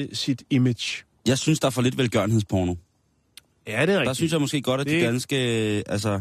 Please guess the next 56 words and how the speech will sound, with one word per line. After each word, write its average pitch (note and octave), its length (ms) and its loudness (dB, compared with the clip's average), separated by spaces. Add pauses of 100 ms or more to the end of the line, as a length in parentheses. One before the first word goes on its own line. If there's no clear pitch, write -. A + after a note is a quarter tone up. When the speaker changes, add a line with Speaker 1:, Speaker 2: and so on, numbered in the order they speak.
(140)
Speaker 1:
Ja, A2 140 -10
men G#2+ 160 -8
hvem G2 180 -6
fanden C#3 360 0
har G#2 240 -2
vi A#2 140 -4
efterhånden? G2+ 480 -6 (120)
Nå, A2 200 4
det E3+ 180 2
ved D#3 180 2
jeg - 80 -6
ikke. - 120 -16
Det D#3+ 180 4
Speaker 2:
Der D#3 120 -4
er - 120 -14 (220)
masser, G#2+ 260 0
tror F#2+ 280 0
jeg. F#2 140 0 (220)
Altså, F#2 200 2
nu G2 100 6
Speaker 1:
Ja. G#2 60 4
Speaker 2:
har G2 160 2
jeg F#2+ 120 2
ikke G#2 120 -4
set A2 140 0
noget G2+ 160 4
nyt G#2+ 180 2
porno G#2 320 2
i, F#2+ 240 0
altså, F#2 180 -4
jeg G2+ 40 -2
har G#2+ 80 0
det G#2 40 -2
ligesom G#2+ 200 -2
med G#2+ 100 4
musik. G2+ 360 0
Der G#2+ 60 0
er G2+ 40 2
ikke G2 120 -2
noget, A2 80 2
der A2+ 60 -2 (100)
fungerer G#2 240 0
før G#2 160 -2
efter, G#2 420 2 (180)
Speaker 1:
<laughs> - 260 -10
Speaker 2:
efter G#2 200 0
nitten G#2 180 2
hundrede A2 180 2
femoghalvfjerds. G#2 720 0 (720)
Jeg D3 140 2
skal B2 220 0
kun A2 220 2 (540)
Speaker 1:
<laughs> - 540 -8
Nå, B2+ 220 2 (220)
videre, F3+ 400 2
Simon. F#2+ 440 -4